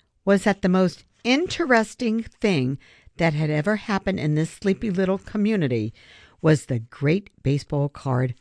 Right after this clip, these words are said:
heist. That was why the biggest crowd lingered in front of a large framed photograph of seven sixth graders. The plaque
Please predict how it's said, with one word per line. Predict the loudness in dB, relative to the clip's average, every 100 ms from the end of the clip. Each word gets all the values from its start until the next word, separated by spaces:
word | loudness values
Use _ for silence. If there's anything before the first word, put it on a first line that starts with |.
| -6
heist. | -4 -4 -10 -20 _ _ -20 -20 -20 2
That | 6 6
was | 6 2 2
why | 2 4
the | 2 0
biggest | 0 0 -4
crowd | -2 -2 -2 0
lingered | 2 4 2 0 -4 -4
in | -4
front | -2 -2 0
of |
a | -2
large | -2 0 0 -2 -6 _
framed | -10 -4 -2 -2
photograph | 0 2 2 0 -4 -6 -10 -20 -12
of | -8 -8
seven | 0 0 0 -4
sixth | -2 -6 -6 -6
graders. | -2 -2 -2 -6 -10 -20 _ _ _ _ _ -12
The |
plaque | -10 0 2 2 0